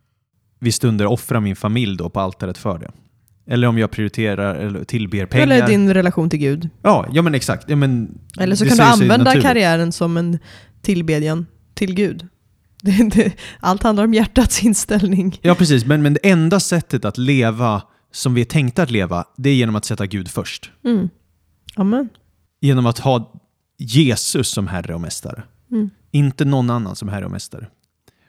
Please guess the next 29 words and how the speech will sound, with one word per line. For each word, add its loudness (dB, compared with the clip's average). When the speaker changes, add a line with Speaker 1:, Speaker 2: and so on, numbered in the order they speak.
Speaker 1:
Och 0
det 6
är 4
då 4
vi 2
får 0
det 2
här 0
blomstrande -2
livet. -8
Så 0
att, -4
det 0
är 4
som 2
att 0
Bibelns 2
språk 0
är 0
liksom -2
att -2
alla 2
människor 0
i 0
sitt -4
naturliga 0
tillstånd -2
är -2
förgängliga. 0